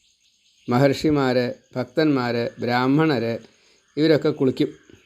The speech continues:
അപ്പോൾ ആ പാപം തീരുമെന്ന് പറഞ്ഞു. അപ്പോൾ നോക്കുമ്പോൾ ഹരിദ്വാറിലൂടെ ഇങ്ങനെ വരിക. അവിടെ ഹരിദ്വാർ എന്നുള്ളതിൻ്റെ അർത്ഥം തന്നെ നിത്യം അവിടെ ഹരി ഉണ്ട്, അതാണ്.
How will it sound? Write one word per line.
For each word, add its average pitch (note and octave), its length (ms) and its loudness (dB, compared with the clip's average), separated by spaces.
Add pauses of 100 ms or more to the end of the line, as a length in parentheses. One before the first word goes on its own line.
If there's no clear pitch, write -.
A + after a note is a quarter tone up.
(120)
അപ്പോൾ E3+ 240 0
ആ C#3 120 4
പാപം B2+ 320 0
തീരുമെന്ന് A#2 360 -2
പറഞ്ഞു. G#2+ 220 -8 (360)
അപ്പോൾ C#3+ 200 -6
നോക്കുമ്പോൾ C#3+ 360 2
ഹരിദ്വാറിലൂടെ D3+ 600 2
ഇങ്ങനെ C#3+ 180 -2
വരിക. A#2 200 -2 (520)
അവിടെ C3 220 0
ഹരിദ്വാർ C#3+ 440 2
എന്നുള്ളതിൻ്റെ D#3 360 0
അർത്ഥം C#3+ 280 -2
തന്നെ D3+ 280 0 (220)
നിത്യം C#3+ 400 0
അവിടെ D3+ 200 2
ഹരി D3 240 2
ഉണ്ട്, B2+ 160 2
അതാണ്. A#2 340 -2